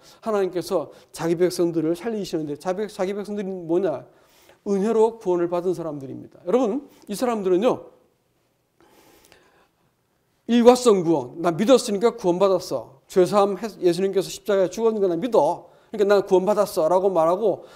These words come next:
하나님과 아무 상관없이 사는 사람들이 아니에요.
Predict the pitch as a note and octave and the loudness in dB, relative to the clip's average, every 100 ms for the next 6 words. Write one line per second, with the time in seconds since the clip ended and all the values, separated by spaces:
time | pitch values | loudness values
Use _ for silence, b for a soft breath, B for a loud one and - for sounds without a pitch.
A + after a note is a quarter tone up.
0 | B A#3+ G#3 G3+ G3+ D#3 F#3 G#3+ G#3 G3 | B -2 2 2 0 0 -4 -6 0 0
1 | F#3+ - F#3 E3+ E3+ E3 E3+ A3+ G#3 C4 | 0 -4 -6 -4 -4 -6 -6 -8 -8 -4
2 | D4+ E4+ D#4+ B3+ A3 - | -2 -2 0 0 -2 -6